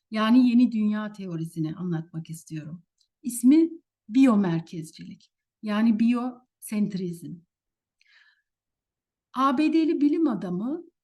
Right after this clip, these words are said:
Robert Lehner'ın geliştirdiği bu teoriye göre şöyle ki, evrenin hayatı ve bilinci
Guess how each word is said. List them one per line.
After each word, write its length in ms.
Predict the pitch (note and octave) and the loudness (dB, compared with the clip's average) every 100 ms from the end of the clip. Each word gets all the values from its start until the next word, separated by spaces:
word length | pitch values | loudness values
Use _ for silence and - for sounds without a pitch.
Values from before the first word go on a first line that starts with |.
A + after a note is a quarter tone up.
| _ - | _ -10
Robert 500 | A#3 A#3 A#3+ G#3+ G#3+ _ _ _ _ _ _ - | -6 -4 -4 -6 -10 _ _ _ _ _ _ -6
Lehner'ın 640 | A#3 C#4+ C#4 G#3+ F#3+ F#3 E3+ | -2 4 4 4 -2 -6 -6
geliştirdiği 800 | G#3 G#3 - - G3 F#3 B3 | -6 -6 -8 -10 -8 -6 -4
bu 140 | A#3+ B3 | -4 -4
teoriye 560 | G#3 F#3+ F#3+ F#3+ G#3+ | -4 -4 -4 -4 -4
göre 560 | G#3 F3 D#3+ A3 D#4 E4 - _ _ _ - | -4 -4 -2 0 0 -2 -6 _ _ _ -14
şöyle 420 | - C4+ G#3 E3 | -4 -2 -2 -4
ki, 440 | G#3+ B3 F4 E4 _ _ - | -4 -4 -4 -8 _ _ -4
evrenin 460 | C4+ C4+ C4 C4 A#3+ | 0 4 6 6 4
hayatı 760 | G#3+ A#3 A3 G#3+ G#3 D4 B3 | 2 -2 -2 -4 -6 -6 -2
ve 220 | G#3+ F#3 | -2 0
bilinci 680 | G3+ G#3 G3+ F3 A#3 D4+ E4+ | 0 2 2 2 0 -2 -2